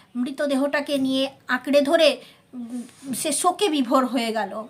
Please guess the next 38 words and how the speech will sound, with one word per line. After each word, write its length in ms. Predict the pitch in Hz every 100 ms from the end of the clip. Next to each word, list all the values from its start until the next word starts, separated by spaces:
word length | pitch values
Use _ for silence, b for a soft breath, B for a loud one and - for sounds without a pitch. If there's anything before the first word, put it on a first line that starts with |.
| _ _ _ _ _
তার 180 | 302 330
আর 120 | 349
সামর্থ্যটুকু 720 | 339 311 349 427 427 415 392 392
রইল 220 | 370 370
না 240 | 370 359
যে 260 | 330 339 330 B B
ফেলে 220 | - 320
যাওয়া 240 | 302 294 294
কাজগুলোকে, 720 | 294 277 254 269 269 269 254 254 B -
উম, 220 | 247 233
সামলানোর 600 | 233 - 285 277 262 254 254
কিংবা 260 | 294 302
ছেলে 280 | 294 285 311
মেয়ের 200 | 330 302
পাশে 280 | 269 220 247
দাঁড়ানোর। 420 | 226 220 220 214 - B
এখানে 280 | 320 440 427
শ্রী 140 | 381
শ্রী 120 | 381
দাদা 240 | 349 339 370
বলছেন 320 | 392 349 415
কোনটা 420 | - 359 440 403
প্রেম? 300 | - 226 190 185 - _ b b b b 262
দুটো 200 | - 381
দম্পতির 460 | 359 349 370 381 349
কথা 240 | 330 339
আমরা 180 | 339 320
শুনলাম, 500 | - 320 277 262 415 - B B B B B -
তারপর 520 | 330 381 392 453 427
কিছুতেই 580 | 392 349 349 453 466 466
সে 220 | 440 381
সেই 220 | 359 349 330
শোকটা 340 | 320 294 302
থেকে 240 | 302 294
বের 220 | 302 262 254
হতে 160 | 269
পারল 340 | 285 254 226 240
না। 300 | 214 214